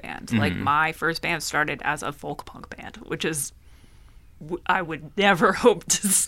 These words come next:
Speaker 1: to say, like, looking back on it, like, I'm not,
Speaker 2: Mm.
Speaker 1: like, that's not,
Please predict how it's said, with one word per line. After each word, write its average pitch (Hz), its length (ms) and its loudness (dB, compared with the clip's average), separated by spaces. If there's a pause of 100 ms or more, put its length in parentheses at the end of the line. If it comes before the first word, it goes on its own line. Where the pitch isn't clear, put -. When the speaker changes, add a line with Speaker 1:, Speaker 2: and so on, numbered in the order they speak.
Speaker 1:
to 285 140 6
say, 254 400 6
like, 185 180 4
looking 190 220 -2
back 185 220 2
on 165 80 2
it, 156 80 0
like, 156 160 -2
I'm 165 140 -2
not, 165 320 4
Speaker 2:
Mm. 90 360 0 (160)
Speaker 1:
like, 175 160 0
that's 160 300 0
not, 156 400 -2